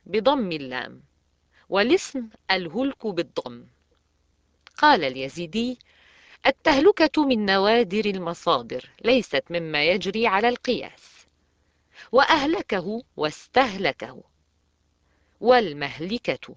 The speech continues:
بفتح اللام وكسرها المفازة. ويجمع هالك على هلك وهلاك، وجاء في المثل: "فلان هالك في الهوالك".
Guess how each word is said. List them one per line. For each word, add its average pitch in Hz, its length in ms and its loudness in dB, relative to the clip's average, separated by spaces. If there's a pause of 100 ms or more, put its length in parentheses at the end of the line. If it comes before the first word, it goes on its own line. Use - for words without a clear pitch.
(240)
بفتح 190 400 -4
اللام 220 400 2
وكسرها 202 760 -2
المفازة. 175 680 -8 (1040)
ويجمع 185 720 4
هالك 240 500 0
على 214 460 0
هلك 247 800 0 (140)
وهلاك، 151 960 -6 (640)
وجاء 165 400 0
في - 160 -16
المثل: 214 580 -2 (420)
"فلان 180 640 0
هالك 208 840 -2
في - 140 -10
الهوالك". 180 920 -8